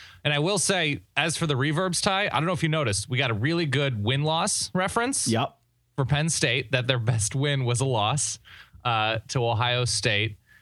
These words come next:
Speaker 1: And God, there was something else I wanted to mention, and now I forget. But, um, it was, uh, it was a lot better than I think it could have been. <laughs>
Speaker 2: It could have been a lot worse, knowing that you're an Oregon fan.
Speaker 1: Sure.
Speaker 2: And one of the things that we discussed before we hit record,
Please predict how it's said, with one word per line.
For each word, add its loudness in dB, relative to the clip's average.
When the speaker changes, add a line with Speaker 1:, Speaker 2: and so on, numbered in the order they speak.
Speaker 1:
And 0
God, 0
there 0
was -2
something 0
else 0
I 2
wanted 0
to -2
mention, 0
and 0
now 2
I 2
forget. 0
But, 2
um, 0
it 0
was, 0
uh, 2
it 2
was 0
a 0
lot 0
better 2
than 0
I 0
think -2
it -2
could 0
have 0
been. -2
<laughs> -10
Speaker 2:
It 0
could 0
have 2
been 2
a 2
lot 2
worse, 0
knowing 2
that 2
you're 2
an 0
Oregon 0
fan. 0
Speaker 1:
Sure. 0
Speaker 2:
And 0
one 2
of 0
the 2
things 0
that 0
we 0
discussed 0
before 0
we 2
hit 0
record, 0